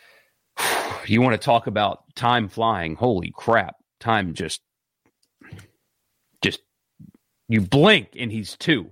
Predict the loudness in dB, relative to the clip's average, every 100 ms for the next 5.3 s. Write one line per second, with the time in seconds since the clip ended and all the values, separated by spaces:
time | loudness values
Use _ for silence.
0 | _ -12 -10 -8 -4 -4 -4 -8 -4 0
1 | 2 2 0 -2 -2 -2 -2 0 0 0
2 | -2 -2 0 0 -2 -8 -6 0 4 4
3 | 4 2 0 -2 -8 -14 -10 -4 -2 -2
4 | -2 -4 -2 -6 -8 -6 -6 -6 -8 -10
5 | -4 -4